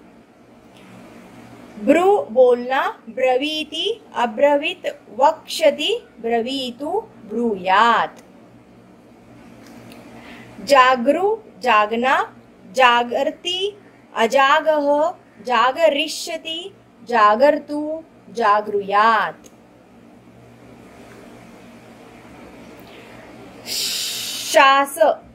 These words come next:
शासन या उपदेश करना। शास्ति, अशात, शासिष्यति, शास्तु, शिष्यात्।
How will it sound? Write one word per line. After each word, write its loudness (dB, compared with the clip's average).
शासन -6
या -2
उपदेश -2
करना। -6
शास्ति, -2
अशात, 0
शासिष्यति, -2
शास्तु, 0
शिष्यात्। -2